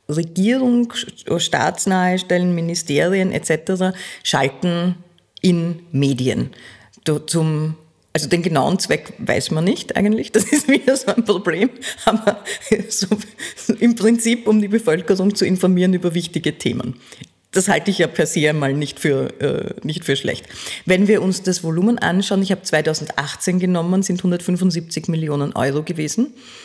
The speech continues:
Hundertfünfundsiebzig Millionen, das müssen wir uns nochmal gegenüberstellen, den neun Millionen Presseförderung und den zwanzig Millionen aus dem Privatrundfunkfonds.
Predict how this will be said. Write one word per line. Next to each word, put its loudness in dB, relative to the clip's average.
Hundertfünfundsiebzig 0
Millionen, 2
das 0
müssen -2
wir 2
uns -4
nochmal 2
gegenüberstellen, -2
den 0
neun 0
Millionen -2
Presseförderung -2
und -2
den -6
zwanzig -2
Millionen -2
aus -6
dem -4
Privatrundfunkfonds. -4